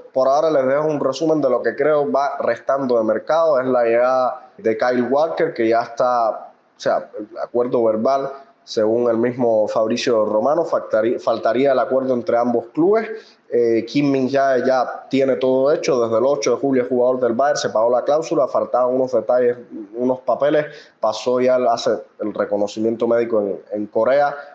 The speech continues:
cerrar el tema de Harry Kane y del supuesto seis. Por ahí...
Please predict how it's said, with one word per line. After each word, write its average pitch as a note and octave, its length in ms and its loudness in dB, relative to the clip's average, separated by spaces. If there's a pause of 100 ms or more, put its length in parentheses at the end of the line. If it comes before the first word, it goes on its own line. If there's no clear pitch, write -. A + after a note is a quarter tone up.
(580)
cerrar A#2+ 460 -2
el A#2+ 200 -2
tema C3 280 0
de B2 180 -2
Harry A2+ 240 -2
Kane F#3 460 0 (380)
y E3+ 600 2
del C3+ 800 2
supuesto C#3 1040 0
seis. - 800 -2
Por D3 160 2
ahí... A#3 720 -2